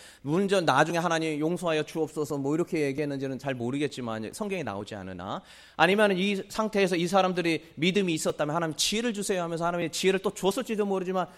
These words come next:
어쨌든 이분들은 뭐 하나님 믿는 사람들도 아니었으니 그, 그런 거에 대한 개념도 잘 없었던 것으로 볼 때 우리가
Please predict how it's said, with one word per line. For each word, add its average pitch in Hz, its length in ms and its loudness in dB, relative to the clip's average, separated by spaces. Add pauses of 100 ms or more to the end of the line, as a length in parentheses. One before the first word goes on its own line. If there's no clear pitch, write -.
(140)
어쨌든 277 380 8
이분들은 233 480 4
뭐 202 100 6
하나님 202 300 4
믿는 208 180 4
사람들도 175 400 2
아니었으니 135 520 -2 (260)
그, 131 100 -6
그런 254 260 2
거에 233 140 6
대한 160 260 2
개념도 151 400 -4
잘 135 160 -2
없었던 165 520 -4 (260)
것으로 147 240 -4
볼 190 320 0
때 - 420 2 (400)
우리가 202 440 4